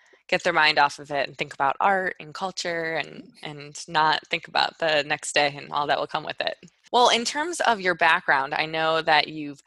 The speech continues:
lived and worked and traveled to s-, many different countries, but specifically we wanted to hone in on your experience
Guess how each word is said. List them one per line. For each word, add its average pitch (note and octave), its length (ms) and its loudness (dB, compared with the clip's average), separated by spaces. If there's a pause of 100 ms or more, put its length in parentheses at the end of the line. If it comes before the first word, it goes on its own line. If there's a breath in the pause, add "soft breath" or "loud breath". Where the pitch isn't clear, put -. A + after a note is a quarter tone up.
lived G#3+ 500 4
and D#3+ 280 0
worked F3 440 2
and C#3+ 280 -4
traveled E3 480 0
to - 120 -10
s-, - 180 -10
many E3+ 300 0
different D3 300 -2
countries, C#3 500 -4
but - 160 -2
specifically F3 720 -2
we D#3+ 120 0
wanted D#3+ 280 -2
to D#3 60 -8
hone D#3+ 320 -4
in D3+ 200 -4
on D3 160 -4
your C#3+ 180 -4
experience C#3+ 800 -10